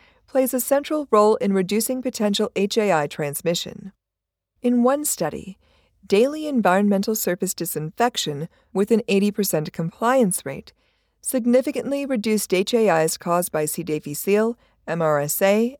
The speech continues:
and V R E. Daily disinfection of high-touch surfaces also reduces pathogen acquisition on the hands of healthcare providers after making contact with these surfaces.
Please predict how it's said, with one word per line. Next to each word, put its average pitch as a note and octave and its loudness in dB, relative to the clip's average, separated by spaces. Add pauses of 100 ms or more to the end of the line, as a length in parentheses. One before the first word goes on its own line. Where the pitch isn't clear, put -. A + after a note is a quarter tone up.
and A3 0
V F#3+ 0
R D3+ 4
E. D#3+ -6 (680)
Daily C#4+ 0
disinfection A3 -2
of E3 -4
high-touch F3+ -2
surfaces F#3 -6 (440)
also C4+ -2
reduces A#3 -2
pathogen G3+ -4
acquisition F3+ -4
on F#3 0
the F#3 -4
hands E3 -6
of F3 -6
healthcare E3 -6
providers F#3+ -2 (420)
after B3+ -2
making G#3+ 2
contact E3+ -4
with D#3 -6
these C#3+ -6
surfaces. - -6